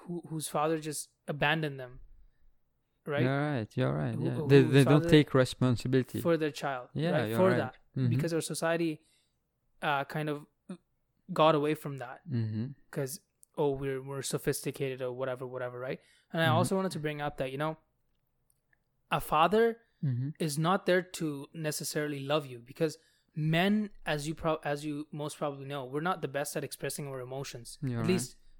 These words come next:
Speaker 1: many men are not,
Speaker 2: Mm-hmm.
Speaker 1: you know? That's just the way we are.
Speaker 2: Mm-hmm.
Speaker 1: Men are here to,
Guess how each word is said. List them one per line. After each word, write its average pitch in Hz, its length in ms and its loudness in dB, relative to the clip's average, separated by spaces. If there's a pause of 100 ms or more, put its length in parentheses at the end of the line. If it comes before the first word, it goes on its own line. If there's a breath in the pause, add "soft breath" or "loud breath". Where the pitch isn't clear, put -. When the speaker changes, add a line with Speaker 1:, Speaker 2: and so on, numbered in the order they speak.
(140)
Speaker 1:
many 160 220 -2
men 139 200 -4
are 127 100 -8
not, 123 280 -12
Speaker 2:
Mm-hmm. 135 260 -2
Speaker 1:
you 139 60 -6
know? 139 180 -10 (140)
That's 151 180 -2
just - 140 -4
the 151 80 -4
way 143 160 0
we 131 160 -6
are. 120 320 -8
Speaker 2:
Mm-hmm. 135 260 0 (360)
Speaker 1:
Men 180 280 4
are 202 60 2
here 170 260 0
to, 143 320 -6